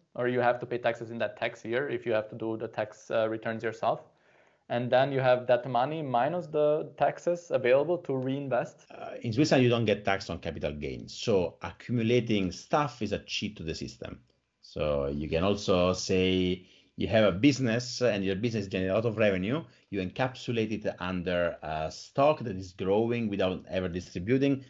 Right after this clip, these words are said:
Speaker 2: That's a cheating. And the, and the tax office knows it. So they will tax you anyway. So even for, if an E T F is accumulating, uh, their dividend and reinvesting within the E T F, so buying other shares, uh, uh, the tax office will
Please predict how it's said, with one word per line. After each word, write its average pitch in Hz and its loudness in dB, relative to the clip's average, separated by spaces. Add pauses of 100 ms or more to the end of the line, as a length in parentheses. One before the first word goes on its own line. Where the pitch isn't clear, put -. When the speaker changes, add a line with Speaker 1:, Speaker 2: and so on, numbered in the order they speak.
(160)
Speaker 2:
That's - 0
a - -10
cheating. 80 -6 (220)
And 87 -4
the, 82 0
and 95 -6
the 90 -4
tax 98 -2
office - -8
knows 80 -6
it. - -10 (440)
So - 2
they 104 4
will 92 2
tax - -2
you 101 -2
anyway. 80 -4 (260)
So 92 -6
even 127 0
for, 104 -6
if - -12
an 101 -4
E 95 -6
T 107 -2
F 107 0
is 95 -6
accumulating, 95 -4 (280)
uh, 85 -6
their 82 0
dividend 87 -2
and 80 -4
reinvesting 104 2
within 107 0
the 95 0
E 85 0
T 85 -2
F, 80 -6
so - -8
buying 92 -2
other 85 -4
shares, 170 0 (340)
uh, 90 2 (240)
uh, 80 0
the 87 -2
tax 127 2
office 131 0
will 107 0